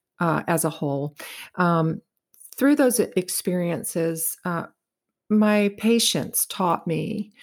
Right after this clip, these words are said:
um, a-, about what life really is all about. Karen, I love some of the questions that you've asked about, uh, discussing the meaning of our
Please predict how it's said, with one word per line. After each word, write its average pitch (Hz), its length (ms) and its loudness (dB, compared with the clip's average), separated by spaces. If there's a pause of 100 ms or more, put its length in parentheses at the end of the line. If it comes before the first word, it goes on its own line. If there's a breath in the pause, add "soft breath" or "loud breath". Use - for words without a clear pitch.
(420 loud breath)
um, 165 580 0 (760)
a-, 214 240 0
about 208 360 2
what 202 180 2
life 208 500 0 (640)
really 202 920 0 (100)
is 196 220 0
all 175 240 2
about. - 460 -4 (1040 soft breath)
Karen, 285 320 2
I 262 140 0
love 220 480 2
some 190 260 0
of 180 60 -2
the 170 60 0
questions 180 540 -2
that 156 200 -2
you've 165 160 -2
asked 160 380 0
about, 147 580 0 (480 loud breath)
uh, 165 220 0
discussing 190 720 0
the 160 80 2
meaning 202 640 2 (680 soft breath)
of 220 180 2
our 202 440 2